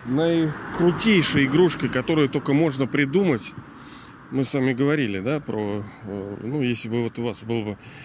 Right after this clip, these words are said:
какой-то ребёнок, там, допустим, и он бы сказал: «Вот хочу игрушку». Ну, хорошо, вот она тебе три кубика. А вот есть лучшую игрушку есть, а вот тебе куколка, а вот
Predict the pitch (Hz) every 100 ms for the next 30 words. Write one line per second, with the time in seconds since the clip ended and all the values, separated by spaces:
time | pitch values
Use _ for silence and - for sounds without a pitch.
0 | - - 101 107 110 113 190 170 123 113
1 | 113 107 113 - 110 104 - - - -
2 | - 110 117 117 110 165 202 208 214 -
3 | 175 123 117 - - 120 190 185 165 -
4 | 135 123 127 123 120 117 110 - 127 113
5 | 113 104 - 123 147 190 240 190 185 139
6 | - 120 123 104 - 156 185 - 165 180
7 | 143 - 110 101 95 127 151